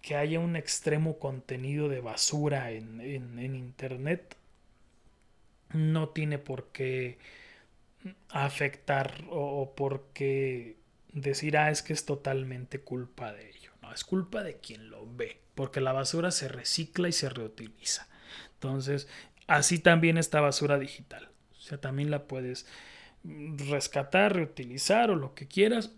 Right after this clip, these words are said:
o la desechas y la quemas por completo. O sea, aquí no hay pedos de eso.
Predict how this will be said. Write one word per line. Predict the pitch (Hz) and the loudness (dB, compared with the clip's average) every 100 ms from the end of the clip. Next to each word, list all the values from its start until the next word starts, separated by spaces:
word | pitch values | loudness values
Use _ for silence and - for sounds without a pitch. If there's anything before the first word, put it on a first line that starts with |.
| - | 2
o | 185 185 | 6 6
la | 175 170 | 6 4
desechas | 160 151 - 156 - 180 - | 4 2 4 2 2 0 0
y | |
la | 139 123 - | 0 -2 -4
quemas | 135 139 147 135 | -4 -2 -2 -4
por | - 123 - | -8 -10 -10
completo. | - - - - - - | -14 -16 -16 -16 -16 -12
O | |
sea, | - 147 | -10 -8
aquí | 139 156 | -6 -2
no | 156 | 0
hay | 160 156 | -2 -4
pedos | - 165 143 135 - | -10 -12 -12 -12 -16
de | - | -14
eso. | - - | -12 -12